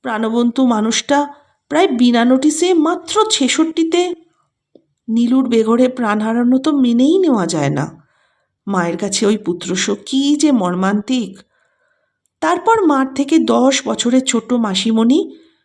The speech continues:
সে তো প্রায় মার হাতের ওপরেই মারা গেল। সে আঘাতও কম বাজায়নি মাকে।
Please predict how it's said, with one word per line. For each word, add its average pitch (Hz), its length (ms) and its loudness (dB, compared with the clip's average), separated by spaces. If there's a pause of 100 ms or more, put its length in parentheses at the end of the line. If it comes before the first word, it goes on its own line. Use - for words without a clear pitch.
(100)
সে - 220 -2
তো 339 180 0
প্রায় 359 260 2
মার 214 300 2
হাতের 277 340 -2
ওপরেই 330 400 2
মারা 175 280 0
গেল। 143 280 -8 (680)
সে 233 300 0
আঘাতও 151 380 -4
কম 180 320 -2
বাজায়নি 214 520 0
মাকে। 135 540 -6